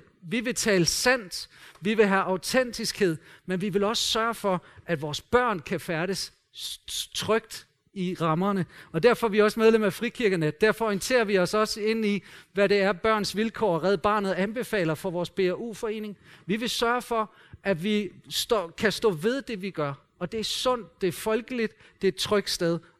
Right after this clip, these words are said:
at komme. Vi ønsker at være et forankret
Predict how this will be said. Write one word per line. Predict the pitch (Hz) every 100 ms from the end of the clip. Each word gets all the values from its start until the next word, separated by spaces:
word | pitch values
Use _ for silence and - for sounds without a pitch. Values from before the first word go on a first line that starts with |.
| -
at | 170
komme. | 160 147 170 - -
Vi | 170 185
ønsker | 202 220 - 196 147 - _ 170
at | 151
være | 151 160 170 - _ _ _ -
et | 165
forankret | - 151 175 180 160 135